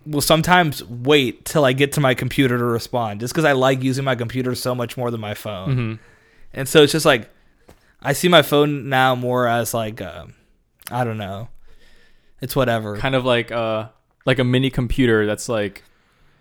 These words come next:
Speaker 1: It's
Speaker 2: only
Speaker 1: like
Speaker 2: there to s-, to, like, hold you over
Speaker 1: Like,
Speaker 2: until the
Speaker 1: there's
Speaker 2: <laughs> next computer.
Speaker 1: Like, there's,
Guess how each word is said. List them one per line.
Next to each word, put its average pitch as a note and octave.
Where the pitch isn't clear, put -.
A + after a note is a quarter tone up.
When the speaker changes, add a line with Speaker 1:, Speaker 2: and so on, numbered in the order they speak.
Speaker 1:
It's D3
Speaker 2:
only D3
Speaker 1:
like B2+
Speaker 2:
there A#2+
to -
s-, -
to, C3
like, A2+
hold C3+
you A#2+
over A2
Speaker 1:
Like, E3+
Speaker 2:
until F#3+
the D#3
Speaker 1:
there's D3+
Speaker 2:
<laughs> B2+
next -
computer. D3
Speaker 1:
Like, D#3+
there's, F3+